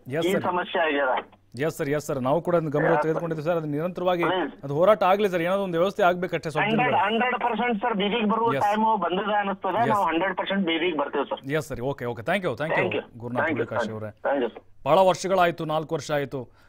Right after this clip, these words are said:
Speaker 1: ನೋಡಿ, ರಾಜಕೀಯವಾದಂಥ ಇಚ್ಛಾಶಕ್ತಿ ಬರಬೇಕಾಗತ್ತೆ. ಹಳೆ ಹುಬ್ಳಿ ಭಾಗವನ್ನ ಯಾಕೆ ಸರ್ಕಾರ ನಿ-, ಪಾಲಿಕೆ ನಿರ್ಲಕ್ಷ್ಯ ಮಾಡ್ತಾ ಇದೆ? ಯಾಕೆ ಅವ್ರು ಮನುಷ್ಯರಲ್ವಾ? ವೋಟ್ ಹಾಕಲ್ವಾ? ವೋಟ್ ಹಾಕ್ಲಿ ಬಿಡ್ಲಿ, ಇದ್ರಲ್ಲಿ ಒಣ ರಾಜಕೀಯ ಮಾಡಬೇಡಿ ನೀವು. ಆದಷ್ಟು ಬೇಗ ಕಾಮಗಾರಿನ ಪೂರ್ಣಗೊಳಿಸಿ. ಅಲ್ಲಿ ಯಾರ ಮನೆ ಹೆಣ್ಮಕ್ಳು ರೇ? ಗರ್ಭಿಣಿಯರು,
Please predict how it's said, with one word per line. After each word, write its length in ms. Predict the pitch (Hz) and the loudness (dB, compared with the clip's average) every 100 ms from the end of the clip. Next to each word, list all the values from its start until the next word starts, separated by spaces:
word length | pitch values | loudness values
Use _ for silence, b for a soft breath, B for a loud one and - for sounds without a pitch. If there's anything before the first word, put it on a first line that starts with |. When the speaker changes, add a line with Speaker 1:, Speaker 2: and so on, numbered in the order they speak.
| - | 2
Speaker 1:
ನೋಡಿ, 160 | 214 | 6
ರಾಜಕೀಯವಾದಂಥ 680 | 196 196 202 233 226 214 202 | 8 8 6 4 6 4 2
ಇಚ್ಛಾಶಕ್ತಿ 500 | 214 180 220 196 185 | 0 0 -2 -2 -2
ಬರಬೇಕಾಗತ್ತೆ. 600 | 190 190 214 202 196 196 | 2 2 4 2 2 0
ಹಳೆ 180 | 170 208 | 0 4
ಹುಬ್ಳಿ 260 | 226 208 226 | 6 6 4
ಭಾಗವನ್ನ 400 | 190 208 220 220 | 4 2 2 2
ಯಾಕೆ 680 | 190 190 190 233 214 - - - | 4 4 4 2 2 -4 -20 -4
ಸರ್ಕಾರ 380 | 175 185 226 240 | 0 4 4 4
ನಿ-, 140 | 220 | 2
ಪಾಲಿಕೆ 360 | 185 190 214 240 | 2 4 4 0
ನಿರ್ಲಕ್ಷ್ಯ 380 | 202 202 208 226 | 0 0 0 2
ಮಾಡ್ತಾ 320 | 214 202 226 | 2 2 2
ಇದೆ? 200 | 220 226 220 b b - | 2 0 -4 b b 0
ಯಾಕೆ 200 | 170 226 | 2 4
ಅವ್ರು 120 | 214 | 2
ಮನುಷ್ಯರಲ್ವಾ? 520 | 180 202 226 220 226 | 0 -2 0 4 4
ವೋಟ್ 280 | 175 202 208 | 4 0 2
ಹಾಕಲ್ವಾ? 340 | 214 226 214 | 0 0 2
ವೋಟ್ 260 | 208 202 226 | 2 2 2
ಹಾಕ್ಲಿ 240 | 220 220 | 2 2
ಬಿಡ್ಲಿ, 240 | 208 220 226 - - - _ _ _ - | 2 2 0 -4 -18 -20 _ _ _ -8
ಇದ್ರಲ್ಲಿ 260 | 170 214 220 | -2 2 4
ಒಣ 220 | 160 196 | 4 6
ರಾಜಕೀಯ 320 | 233 214 208 | 6 4 2
ಮಾಡಬೇಡಿ 340 | 214 202 208 208 | 2 2 2 0
ನೀವು. 280 | 196 147 131 | -2 -4 2
ಆದಷ್ಟು 280 | 220 226 | 2 2
ಬೇಗ 160 | 226 220 | 2 2
ಕಾಮಗಾರಿನ 560 | 233 214 233 226 220 240 | 4 4 4 2 2 2
ಪೂರ್ಣಗೊಳಿಸಿ. 800 | 220 247 233 214 175 151 - - - - - - - - _ _ - | 2 4 6 4 2 -10 -12 -20 -20 -20 -20 -20 -20 -20 _ _ 2
ಅಲ್ಲಿ 160 | 190 233 | 6 10
ಯಾರ 140 | 254 | 10
ಮನೆ 160 | 285 277 | 10 6
ಹೆಣ್ಮಕ್ಳು 400 | 254 262 262 233 | 6 6 4 8
ರೇ? 160 | 240 247 | 10 10
ಗರ್ಭಿಣಿಯರು, 880 | 226 226 269 233 226 302 285 - | 8 8 8 10 12 12 12 4